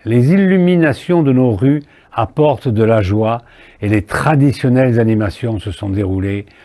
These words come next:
pour le plus grand bonheur de nos petits bouquins. Je tiens à féliciter tous ceux qui ont enchanté leur quartier en décorant leur maison.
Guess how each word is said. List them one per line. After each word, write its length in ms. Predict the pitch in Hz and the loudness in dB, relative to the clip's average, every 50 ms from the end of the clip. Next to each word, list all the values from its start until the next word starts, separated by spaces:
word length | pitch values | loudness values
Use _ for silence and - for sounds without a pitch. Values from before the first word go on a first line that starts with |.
| - _ _ - | -20 _ _ -6
pour 140 | 104 107 | -2 -2
le 80 | 104 95 | 0 -2
plus 180 | 85 - 113 104 | 0 -2 -2 0
grand 220 | 104 104 113 107 | 0 0 0 0
bonheur 460 | 101 104 98 98 101 104 104 104 101 | 0 0 0 0 -2 -2 -2 -4 -4
de 100 | 87 90 | -4 -4
nos 100 | 87 85 | -6 -6
petits 300 | 78 78 85 76 - 92 | -6 -8 -10 -10 -8 -8
bouquins. 440 | 80 80 82 78 - - 85 73 67 - _ _ _ _ _ _ _ _ _ _ _ _ _ _ _ _ | -8 -8 -8 -10 -10 -10 -12 -12 -12 -16 _ _ _ _ _ _ _ _ _ _ _ _ _ _ _ _
Je 100 | - 131 | -4 -4
tiens 300 | 127 - - 165 147 127 | -2 0 0 0 0 0
à 80 | 147 135 | 0 0
féliciter 640 | - - 139 131 131 113 - 147 131 - - 131 110 | 0 0 2 2 2 0 0 -2 0 0 0 -2 0
tous 180 | - 160 143 | 0 -2 -4
ceux 320 | - - - 156 143 147 131 | -4 -4 -2 0 0 0 0
qui 140 | - - | -2 -4
ont 100 | 135 117 104 | -6 -4 -4
enchanté 480 | 135 127 107 - 131 123 107 - 131 123 | -4 -6 -6 -6 -6 -8 -4 -4 -2 -2
leur 180 | 113 110 - | -2 -4 -6
quartier 640 | - - 120 92 - - - - 123 123 123 120 123 _ _ _ _ _ _ - | -6 -6 -8 -8 -10 -12 -8 -4 -4 -2 -4 -4 -8 _ _ _ _ _ _ -8
en 160 | 110 117 117 | -4 -2 0
décorant 480 | 110 123 120 - - 113 107 117 120 | 2 2 0 0 -2 -2 -2 -2 -2
leur 160 | 117 110 98 90 | -2 -2 -2 -2
maison. 420 | 101 110 107 92 92 95 87 71 | -2 -2 -2 -2 -4 -6 -6 -10